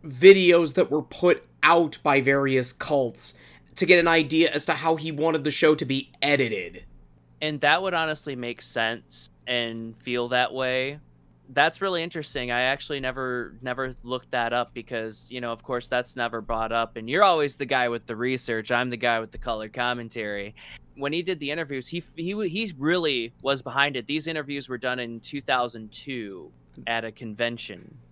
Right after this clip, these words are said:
Speaker 2: I forget exactly which convention. I think it was in California.
Speaker 1: It sounds
Speaker 2: And
Speaker 1: like it's Anime Expo or Anime L A.
Speaker 2: And, uh,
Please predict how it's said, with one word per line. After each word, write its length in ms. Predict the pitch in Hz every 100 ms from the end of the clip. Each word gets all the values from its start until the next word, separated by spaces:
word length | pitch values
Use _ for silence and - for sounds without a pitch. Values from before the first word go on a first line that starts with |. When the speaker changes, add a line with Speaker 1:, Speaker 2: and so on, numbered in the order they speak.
| _ -
Speaker 2:
I 460 | 107 107 104 101 98
forget 280 | 120 113 120
exactly 460 | 110 117 113 117
which 200 | 107 107
convention. 440 | - 107 110 110 110
I 60 |
think 180 | 107 127
it 20 |
was 140 | 120 113
in 80 | 104
California. 960 | 113 107 101 - 113 117 123 127 135 - _ _ -
Speaker 1:
It 180 | 185 185
sounds 320 | - 180 170
Speaker 2:
And 100 | 160
Speaker 1:
like 20 | 151
it's 120 | -
Anime 440 | 139 147 143 139
Expo 760 | 120 135 - - 143 143 143 127
or 240 | 135 117
Anime 300 | 135 143 143
L 400 | 135 131 127 123
A. 340 | 117 113 107 - - - _ _ - - - _ - - -
Speaker 2:
And, 720 | 120 113 113 113 110 110 110
uh, 400 | 110 110 110